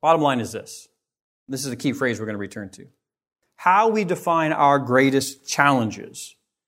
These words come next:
determines what we see as solutions and therefore drives where we put our hope and place our efforts.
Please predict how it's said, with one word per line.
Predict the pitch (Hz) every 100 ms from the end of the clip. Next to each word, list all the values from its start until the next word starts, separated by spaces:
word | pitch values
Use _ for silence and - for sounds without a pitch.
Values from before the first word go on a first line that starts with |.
| _ _ _
determines | 147 147 - 196 208 190 180 139
what | 139 180
we | 180 165
see | - - 185 170 156 147
as | - 135 -
solutions | 143 165 156 117 104 147 - - _ -
and | 143
therefore | 156 160 165 147
drives | 139 139 160 180 165 139 143 143
where | - 147 143
we | 139
put | 135 170
our | 135 131
hope | 127 180 127 - - _ _ _ _ _
and | 156 151
place | 143 123
our | 151 175
efforts. | 196 - - - -